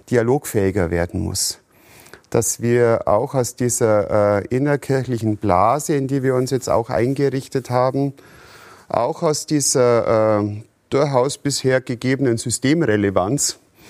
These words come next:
in der Gesellschaft, dass wir uns da jetzt, äh, äh, herausbegeben müssen und verabschieden müssen, um mit der Gesellschaft ganz neu in Dialog zu treten.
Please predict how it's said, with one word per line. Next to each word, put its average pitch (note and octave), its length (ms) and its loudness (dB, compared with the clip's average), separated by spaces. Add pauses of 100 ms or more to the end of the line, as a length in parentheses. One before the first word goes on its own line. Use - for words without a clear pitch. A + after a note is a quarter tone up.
(320)
in C3 140 -2
der C3 140 0
Gesellschaft, B2+ 720 -2
dass A#2 200 -2
wir A#2 140 0
uns A2+ 280 -4
da G#2+ 260 2
jetzt, C3 400 -4
äh, G#2+ 500 2
äh, - 40 -6 (260)
herausbegeben C#3 1040 0
müssen D3 340 0
und B2 240 0
verabschieden C3 680 -2
müssen, C3+ 360 -2 (460)
um C3+ 320 2
mit C3+ 180 0
der B2 80 4
Gesellschaft B2 720 0
ganz B2 280 -2
neu A#2 220 2
in B2 100 0
Dialog A2+ 440 0
zu - 120 -8
treten. F2+ 560 -4